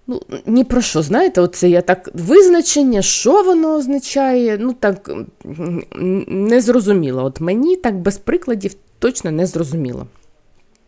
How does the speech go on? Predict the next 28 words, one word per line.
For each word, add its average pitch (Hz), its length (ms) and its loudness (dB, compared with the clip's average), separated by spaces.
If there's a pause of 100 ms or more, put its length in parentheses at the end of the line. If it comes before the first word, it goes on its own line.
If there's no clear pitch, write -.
(680)
І 185 60 4
тоді 214 260 2
зараз 240 400 2
я 196 140 2
вам 202 200 0
розкажу 175 520 -2 (440)
про, 208 440 6
е, 175 220 6
дв-, 170 260 -2 (120)
дві 185 380 -4
ситуації, 190 800 -2
м, 208 300 -8 (120)
м, 170 60 -6 (140)
мої 185 640 2
особисті, 180 840 -2 (400)
які 190 420 4
дуже 202 320 2
гарно 233 460 0
показують 226 800 -2
цей 240 260 2
механізм 196 600 -4
проекції, 143 800 -2
як 170 380 -2
це 180 220 0
відбувається 160 840 -2
в 160 220 -2
реальному 170 500 -2
житті. - 380 -12